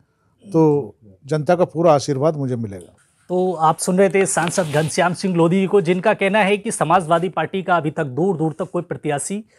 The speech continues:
Speaker 2: दिखाई नहीं दे रहा है। बहरहाल, दो हज़ार उन्नीस के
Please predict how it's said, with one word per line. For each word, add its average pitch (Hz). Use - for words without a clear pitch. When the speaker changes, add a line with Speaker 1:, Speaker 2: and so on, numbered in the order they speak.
Speaker 2:
दिखाई 180
नहीं 175
दे 147
रहा 131
है। 113
बहरहाल, 202
दो 202
हज़ार 220
उन्नीस 220
के 240